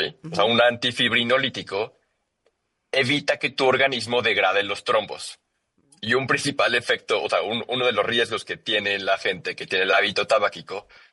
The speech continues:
pues él es el desarrollo de trombos. Entonces, por ejemplo, está contraindicado en ese tipo de población, está, eh, parcialmente contraindicado en mujeres que toman anticonceptivos orales, que han tenido episodios de,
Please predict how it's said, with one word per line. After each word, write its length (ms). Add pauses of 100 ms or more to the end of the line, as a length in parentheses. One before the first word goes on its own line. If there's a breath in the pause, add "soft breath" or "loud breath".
(120)
pues 200
él 140
es 120
el 60
desarrollo 480
de 80
trombos. 400
Entonces, 340
por 140
ejemplo, 400 (320 loud breath)
está 240
contraindicado 640
en 80
ese 140
tipo 280
de 80
población, 680 (460 loud breath)
está, 600
eh, 160
parcialmente 840
contraindicado 720
en 100
mujeres 360
que 120
toman 260
anticonceptivos 800
orales, 540 (420 soft breath)
que 120
han 100
tenido 400
episodios 640
de, 340